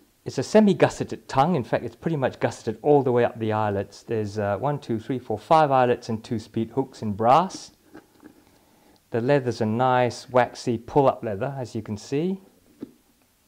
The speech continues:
Full of oils and waxes. It's a two hundred and seventy degree Goodyear welt. Goes from here to here.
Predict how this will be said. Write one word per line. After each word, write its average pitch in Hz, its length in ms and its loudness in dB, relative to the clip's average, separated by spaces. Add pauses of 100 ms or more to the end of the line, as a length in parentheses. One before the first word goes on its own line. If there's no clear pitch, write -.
(1500)
Full 127 200 -4
of 101 100 -6
oils 117 320 2
and 101 140 -2
waxes. 156 640 -4 (720)
It's - 380 -4
a 131 580 2 (1400)
two 196 200 0
hundred 165 380 -2
and 131 100 -2
seventy 143 480 0
degree 123 380 0
Goodyear 120 360 0
welt. 156 460 -2 (160)
Goes 117 180 -6
from 101 180 -10
here 120 260 -4
to 110 160 -10
here. 190 400 -4